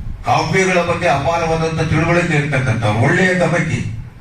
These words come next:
ಕನ್ನಡ ಸಾಹಿತ್ಯವನ್ನು ಆಳವಾಗಿ ಅಭ್ಯಾಸ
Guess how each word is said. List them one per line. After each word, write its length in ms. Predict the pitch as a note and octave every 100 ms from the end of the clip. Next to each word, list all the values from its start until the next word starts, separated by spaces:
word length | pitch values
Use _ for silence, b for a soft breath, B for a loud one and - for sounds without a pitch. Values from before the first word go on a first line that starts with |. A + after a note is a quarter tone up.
| - - - - - - - -
ಕನ್ನಡ 220 | - C#3+ -
ಸಾಹಿತ್ಯವನ್ನು 640 | F3 E3+ F3 E3+ D#3+ E3
ಆಳವಾಗಿ 500 | D3+ D#3+ E3 E3+ D#3
ಅಭ್ಯಾಸ 280 | C#3+ E3+